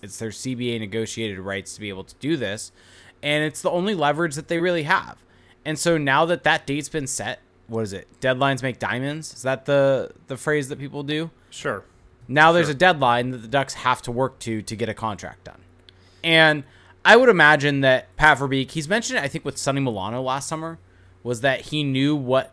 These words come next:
Speaker 1: val-, what number the arbitration would end up at, and he just was not comfortable with Sonny Milano at that number. And so he thought it was better to just not offer a Q O, let him walk, than end up with him at that, that qualifying, or at that arbitration number.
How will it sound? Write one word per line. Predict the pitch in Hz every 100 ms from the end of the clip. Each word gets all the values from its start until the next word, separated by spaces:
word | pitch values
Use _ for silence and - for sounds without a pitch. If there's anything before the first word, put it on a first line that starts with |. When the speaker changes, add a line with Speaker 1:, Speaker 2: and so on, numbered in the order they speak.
| 135
Speaker 1:
val-, | 113 110 110 113
what | 117 131
number | 120 113 113 139 147
the | 117
arbitration | 110 117 120 120 120 - 120
would | 101
end | 110 110
up | 98 135
at, | 151 - _ _ -
and | 117
he | 127 139
just | 139 -
was | 120 117
not | 123 104
comfortable | 120 110 113
with | 107 110 -
Sonny | 120 110
Milano | 107 104 101 98 -
at | 101
that | - -
number. | 95 92 - - _ _ _ _ _ -
And | 131 127
so | - 127 120
he | 113 135
thought | 135 135
it | 123
was | 117
better | 123 123 120
to |
just | 110 110
not | 117 117 107
offer | 120 - 113
a |
Q | 101 - 123 127
O, | 127
let | 113 107
him | 104
walk, | 110 151 196 - _ _
than | 123 123
end | 127 131
up | 123
with | 127
him | 123 120
at | 113
that, | 117 107 - - 104
that | 113 -
qualifying, | - 113 101 104 98
or | 127 120
at | 113 -
that | 107 98 -
arbitration | 117 110 123 113 -
number. | 87 -